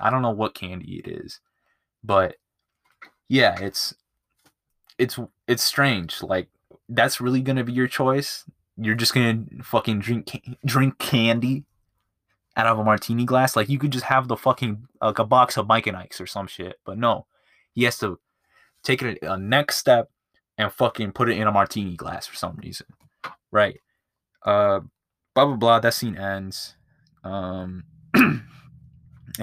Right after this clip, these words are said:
he's avoiding, like, all the questions that his, like, his people are asking him, which is something Johnny does a lot. He avoids all questions. Like, you'll notice this throughout the movie. And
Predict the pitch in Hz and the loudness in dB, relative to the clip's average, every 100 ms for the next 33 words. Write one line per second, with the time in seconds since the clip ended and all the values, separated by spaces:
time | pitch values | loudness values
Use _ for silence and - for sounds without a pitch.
0 | 104 98 104 110 117 117 110 104 104 104 | -8 -6 -2 2 4 2 2 2 2 0
1 | - 107 - 107 101 95 95 113 92 92 | 2 2 2 -4 -4 -4 -2 -2 -4 -8
2 | 92 87 - _ 101 85 101 92 90 90 | -12 -12 -18 _ -14 -10 -10 -8 -8 -10
3 | 90 92 92 92 92 _ _ _ _ _ | -12 -14 -14 -12 -14 _ _ _ _ _
4 | _ _ _ 123 117 104 _ - _ _ | _ _ _ 0 0 -4 _ -20 _ _
5 | - - 135 - 143 139 107 123 117 131 | -2 2 2 2 0 0 0 4 4 4
6 | 113 117 110 - 87 90 90 87 - _ | 2 2 2 0 -2 -2 -6 -8 -14 _
7 | _ _ - 127 101 101 110 127 139 - | _ _ -6 -4 -4 -4 0 4 4 2
8 | - 113 107 - - - - - - - | 4 4 4 -2 -12 -12 -18 -20 -20 -20
9 | _ _ _ _ _ 98 90 117 117 117 | _ _ _ _ _ -12 -4 -2 0 0
10 | 113 - 104 95 - - 95 92 92 90 | 0 -4 -4 -6 -8 -2 -2 -2 -8 -16
11 | - - - _ _ _ _ _ _ - | -18 -20 -20 _ _ _ _ _ _ -20
12 | - - _ _ _ _ - 107 101 | -18 -20 _ _ _ _ -10 -8 -8